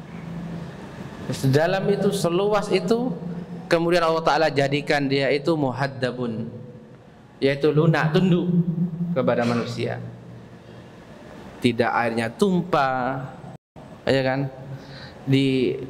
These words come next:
dilewati kapal, dilewati perahu, ya manut aja, diem saja, taat, tunduk, musakharatun bi amri, ya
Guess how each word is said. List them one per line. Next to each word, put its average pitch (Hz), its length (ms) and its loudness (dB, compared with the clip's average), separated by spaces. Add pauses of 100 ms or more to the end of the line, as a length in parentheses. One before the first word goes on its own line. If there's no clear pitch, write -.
(180)
dilewati 135 720 2
kapal, 139 720 2
dilewati 135 320 2
perahu, 139 600 0
ya 123 120 -2 (280)
manut 127 520 0
aja, 143 760 0
diem 131 280 2
saja, 135 720 -2 (800)
taat, 143 480 -2
tunduk, 143 480 2 (640)
musakharatun 143 880 2
bi 139 80 2
amri, 139 480 0 (480)
ya 120 80 -6